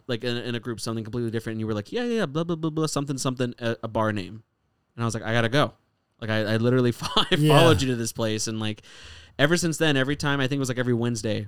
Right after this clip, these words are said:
Speaker 1: was at the V F W, and it's like, if, just loved listening to you, so.
Speaker 2: Thanks, appreciate it, yeah.
Speaker 1: So,
Speaker 2: The,
Speaker 1: so where did you come
Speaker 2: the
Speaker 1: up with,
Speaker 2: catchphrase.
Speaker 1: where did you come up with that?
Speaker 2: It's just, like, I would literally tell bad jokes to my friends,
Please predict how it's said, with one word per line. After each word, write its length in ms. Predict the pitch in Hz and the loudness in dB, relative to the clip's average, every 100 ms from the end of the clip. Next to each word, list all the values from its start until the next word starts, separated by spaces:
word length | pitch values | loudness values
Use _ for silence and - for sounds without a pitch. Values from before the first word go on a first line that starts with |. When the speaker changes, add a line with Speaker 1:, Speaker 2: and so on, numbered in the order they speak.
| - | -6
Speaker 1:
was 160 | 110 | -4
at 80 | 110 | -2
the 60 | 107 | -2
V 160 | 113 | -2
F 100 | 110 | -2
W, 320 | 110 110 107 104 | 0 -2 0 -2
and 100 | 101 | -2
it's 160 | 101 | -4
like, 220 | 104 107 - | -6 -8 -10
if, 180 | 107 - _ _ _ _ _ - | -16 -18 _ _ _ _ _ -14
just 120 | 101 | -6
loved 200 | 104 107 | -2 0
listening 340 | 113 - 143 | 0 0 0
to 100 | 110 | 0
you, 220 | 101 101 110 | -2 -2 -2
so. 160 | - | 0
Speaker 2:
Thanks, 340 | 107 147 - 110 | 4 4 2 0
appreciate 560 | 139 160 - 135 117 | 6 6 10 8 8
it, 60 | 117 | 4
yeah. 300 | 135 131 117 - - - - | 4 6 6 4 -4 -10 -2
Speaker 1:
So, 160 | 123 | 6
Speaker 2:
The, 60 | 175 | 6
Speaker 1:
so 100 | 208 | 8
where 120 | 185 | 6
did 100 | 233 214 | 6 2
you 60 | |
come 180 | - 185 | 0 0
Speaker 2:
the 60 | 117 | 2
Speaker 1:
up 60 | 131 | 2
with, 100 | 127 | 2
Speaker 2:
catchphrase. 280 | 107 101 135 | 0 0 0
Speaker 1:
where 80 | |
did 140 | 147 151 | 0 0
you 80 | 151 | 0
come 160 | 127 | 0
up 120 | 131 | 0
with 120 | 127 - | -2 -4
that? 240 | 101 104 _ | -4 -6 _
Speaker 2:
It's 120 | 139 | -2
just, 180 | 156 180 | 0 6
like, 220 | 160 131 | 8 8
I 160 | 113 143 | 8 8
would 180 | 165 147 | 10 10
literally 320 | 139 180 160 | 8 8 8
tell 300 | 139 147 131 | 8 8 6
bad 340 | 98 120 131 | 4 4 4
jokes 320 | 117 127 135 - | 6 6 4 4
to 80 | |
my 120 | 113 107 | 4 4
friends, 680 | 117 135 123 104 - - | 4 4 4 0 -4 -6